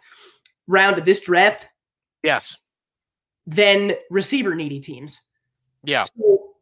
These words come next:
Speaker 1: if, I don't know, with four elite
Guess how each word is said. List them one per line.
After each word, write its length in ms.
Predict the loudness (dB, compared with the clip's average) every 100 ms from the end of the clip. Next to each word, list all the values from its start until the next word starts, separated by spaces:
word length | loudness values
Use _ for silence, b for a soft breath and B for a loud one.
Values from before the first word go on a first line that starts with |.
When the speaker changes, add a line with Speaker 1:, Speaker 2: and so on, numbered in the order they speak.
| _
Speaker 1:
if, 240 | 0 0 -2 _ _ _ _ _ _ _ _ -10
I 300 | -2 2 2
don't 100 | 2
know, 220 | 0 -4 -10 _
with 200 | -4 -4
four 720 | -6 -18 -6 -2 0 -2 -4 -2
elite 640 | 0 0 -2 -4 -4 -8